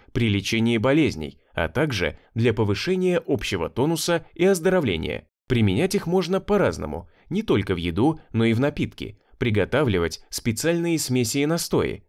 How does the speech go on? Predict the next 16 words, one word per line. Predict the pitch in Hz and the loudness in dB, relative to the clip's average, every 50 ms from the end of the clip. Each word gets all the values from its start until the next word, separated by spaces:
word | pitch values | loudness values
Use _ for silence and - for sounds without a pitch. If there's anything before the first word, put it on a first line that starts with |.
| _ _ | _ _
а | - 87 87 | -4 -2 0
некоторые | 95 170 - - - - 101 87 78 62 53 - - - _ - | 0 0 0 0 0 -2 0 0 0 -2 -4 -6 -10 -18 _ -6
можно | 92 98 139 202 196 220 233 226 | -2 -2 0 0 0 0 -2 0
просто | - 175 113 92 - - 110 104 | 0 0 0 0 0 -2 0 0
жевать, | 139 156 120 80 71 - - - _ _ _ | 2 0 0 0 -2 -6 -10 -14 _ _ _
как, | - 220 226 220 | -2 -2 0 0
например, | 208 208 190 190 180 151 139 151 143 147 - | 0 0 2 2 2 4 4 2 2 0 -2
гвоздику. | 131 135 151 156 139 113 90 82 - 69 67 - - _ _ _ _ _ _ _ _ - | -2 0 0 0 0 -2 -4 -6 -6 -8 -8 -8 -10 _ _ _ _ _ _ _ _ -2
Особенность | 104 104 101 - 185 220 190 208 202 101 - - - - | 0 0 2 2 2 2 2 2 2 0 0 -2 -4 -2
пряности | - 113 113 120 120 123 120 - - 123 120 113 | 0 2 2 4 2 2 0 -2 0 0 0 0
гвоздика. | 101 104 117 120 117 - - 92 78 - - 69 - - _ _ _ _ | 2 2 2 2 2 0 -2 -6 -6 -6 -6 -8 -8 -10 _ _ _ _
Не | 107 107 98 | 0 0 2
подумайте, | - 95 92 95 160 175 139 101 87 - - 87 | 2 2 2 2 4 4 4 2 0 0 -2 -4
что | 82 - - 98 92 90 - - | -4 -2 0 0 0 0 0 0
жевать | 117 110 107 107 92 110 160 175 151 - - | 0 2 2 2 2 2 0 0 -2 -2 -4
придётся | - 104 95 92 117 131 - - 127 113 107 | -2 -2 0 2 0 0 2 0 0 0 0